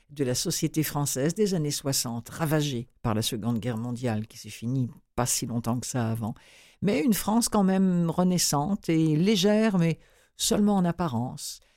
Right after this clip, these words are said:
Il fait référence, euh, aussi à ce, à ce printemps, euh, euh, trompeur, euh, de celle que,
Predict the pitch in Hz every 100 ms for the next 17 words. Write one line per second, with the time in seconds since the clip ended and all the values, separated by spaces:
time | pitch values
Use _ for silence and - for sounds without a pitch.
0 | _ _ - 143 - 160 165 170 151 170
1 | 190 - - 151 147 147 143 - 143 165
2 | 147 131 95 - 156 131 120 - 151 -
3 | 156 143 151 160 151 139 131 - _ _
4 | - 67 76 - - 180 170 - 156 139
5 | 131 143 - _ _ _ _ - 135 131
6 | 127 127 143 143 131 - 147 139 147 147
7 | - 131 127 127